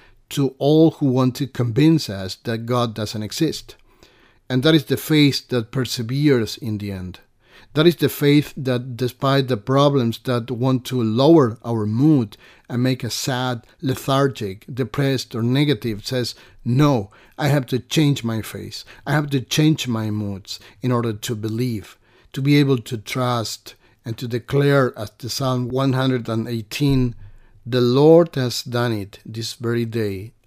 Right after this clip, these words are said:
Let us rejoice today and be glad.'" And to be overjoyed, happy, and cheerful is part of the same experience of faith. We want to decide to feel good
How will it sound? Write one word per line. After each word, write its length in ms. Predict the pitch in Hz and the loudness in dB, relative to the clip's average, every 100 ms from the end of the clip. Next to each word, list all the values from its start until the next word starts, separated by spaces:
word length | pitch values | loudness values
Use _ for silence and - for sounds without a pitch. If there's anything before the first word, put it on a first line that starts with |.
| _ | _
Let 240 | 110 120 123 | -6 -4 -4
us 200 | 117 123 | -6 -6
rejoice 680 | 117 110 98 127 131 135 - | -6 -6 -4 -2 0 0 -2
today 560 | 139 123 117 104 104 _ | -2 0 0 -2 -8 _
and 220 | 120 113 | -4 -4
be 120 | 110 117 | -4 -6
glad.'" 600 | 117 107 95 92 - - - - - - - _ | -6 -6 -8 -12 -16 -16 -12 -12 -16 -20 -20 _
And 380 | 127 127 127 123 | -2 0 -2 -2
to 100 | 135 | -4
be 300 | 143 151 151 - | 0 0 0 6
overjoyed, 920 | 160 196 135 120 104 104 92 92 _ _ | 6 8 4 2 -4 -6 -8 -14 _ _
happy, 580 | 139 160 160 127 98 95 | -2 -2 -2 -4 -6 -8
and 240 | - 117 113 | -6 -6 -4
cheerful 720 | - 160 151 135 98 92 - | 2 4 2 -4 -8 -10 -10
is 160 | 120 - | -10 -10
part 320 | - 120 113 | -4 -4 -4
of 160 | 110 | -10
the 80 | 107 | -10
same 300 | - 131 120 | -6 -4 -2
experience 560 | 113 - - 120 107 101 | -4 -8 -4 -4 -4 -6
of 120 | 107 | -10
faith. 480 | - 135 113 101 - - - _ | -4 -4 -4 -8 -18 -20 -20 _
We 140 | 127 | 0
want 220 | 135 131 117 | 2 0 -2
to 80 | |
decide 580 | 120 117 - 135 131 127 | -4 -4 -2 -2 0 -2
to 80 | 120 | -6
feel 380 | - 143 127 120 | -10 -4 -2 -2
good 420 | 117 127 107 | 0 0 -2